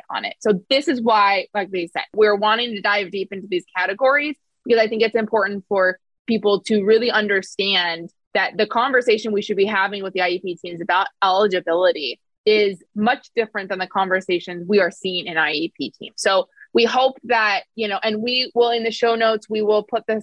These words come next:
the statute so you can actually go look at the code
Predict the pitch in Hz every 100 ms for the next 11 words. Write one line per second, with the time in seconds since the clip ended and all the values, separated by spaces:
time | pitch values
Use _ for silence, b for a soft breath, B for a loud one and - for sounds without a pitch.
0 | - - 208 208 196 - 214 214 - 226
1 | 214 208 _ - 208 214 214 214 - 226
2 | 202 208 202 202 214 208 - 196 208 247